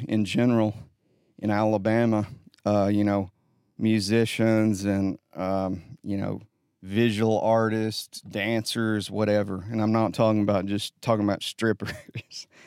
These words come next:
<laughs> but, you know, any kind of arts. Um, I really, I really, uh, care about what you're doing.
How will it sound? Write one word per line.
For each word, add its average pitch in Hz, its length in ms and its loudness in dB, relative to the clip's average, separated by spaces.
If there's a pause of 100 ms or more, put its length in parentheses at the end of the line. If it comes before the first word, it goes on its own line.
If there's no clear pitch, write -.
<laughs> - 400 -20
but, - 240 -2
you 120 80 2
know, 110 280 2
any 143 240 4
kind 127 260 2
of 107 120 -2
arts. 117 580 0 (680)
Um, 104 360 -2 (840)
I 110 100 2
really, 120 600 4
I 113 140 0
really, 113 600 0
uh, 98 140 -2 (100)
care 123 280 2
about 117 360 4
what 117 200 4
you're 117 140 4
doing. 123 520 2